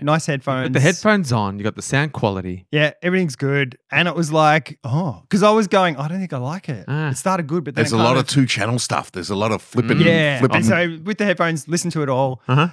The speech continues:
Speaker 1: And it's like, "Oh, it's,
Speaker 2: Ah,
Speaker 1: okay, okay, maybe I was
Speaker 2: okay.
Speaker 1: wrong. It's growing on me. It's growing on me quite quick." And then I listened to it a third time and I'm like,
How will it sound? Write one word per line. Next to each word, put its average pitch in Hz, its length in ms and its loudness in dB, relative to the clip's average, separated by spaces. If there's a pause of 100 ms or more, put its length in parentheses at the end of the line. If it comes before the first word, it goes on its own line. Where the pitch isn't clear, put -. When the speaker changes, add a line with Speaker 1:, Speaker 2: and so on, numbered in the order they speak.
Speaker 1:
And 160 140 -2
it's 143 100 -4
like, 135 200 -2
"Oh, 135 240 -4
it's, - 340 -20 (220)
Speaker 2:
Ah, 127 160 2
Speaker 1:
okay, 123 220 -2
okay, 135 180 -6
maybe 131 140 0
I - 20 2
was 156 180 2
Speaker 2:
okay. 131 80 0
Speaker 1:
wrong. 147 340 2 (440)
It's 131 100 -6
growing 165 300 4
on 127 80 2
me. 139 60 2
It's 156 100 0
growing 160 160 2
on 160 60 2
me 151 60 0
quite 135 200 -2
quick." 180 260 0
And 143 140 -2
then 170 80 4
I - 20 2
listened 170 220 0
to 156 100 0
it 147 60 2
a - 20 0
third 151 200 -2
time 139 120 -2
and 135 60 -2
I'm 131 60 -4
like, 117 180 -4